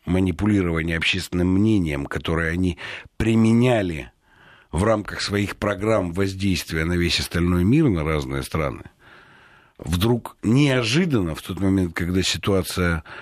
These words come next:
политизировалась на Западе, начал работать у них в полном объёме, да? И они были уч-, удивлены. «Как же так? Наше же оружие внутри нас.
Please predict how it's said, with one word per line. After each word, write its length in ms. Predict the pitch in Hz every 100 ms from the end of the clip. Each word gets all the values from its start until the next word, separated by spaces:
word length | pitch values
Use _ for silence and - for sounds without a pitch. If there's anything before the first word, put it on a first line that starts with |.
| - - _
политизировалась 1160 | - 104 101 90 101 117 175 139 87 76 65 -
на 140 | 87
Западе, 560 | 82 76 60 58 62 90 _ -
начал 400 | 90 120 117 117
работать 500 | 107 107 113 101 -
у 40 | 104
них 180 | 117
в 100 | -
полном 400 | - 104 95 95
объёме, 460 | 101 87 78 57 55
да? 160 | 50 95 95
И 60 |
они 140 | 95 117
были 180 | 135
уч-, 260 | 135 120 120
удивлены. 680 | 113 117 127 131 147 104 - _ _ - - -
«Как 180 | 117 104
же 140 | 143
так? 280 | 170 131 -
Наше 320 | 127 123 120
же 160 | 113 117
оружие 580 | 131 160 110 87 80 - - -
внутри 420 | - 107 113 120 117
нас. 440 | 131 147 - -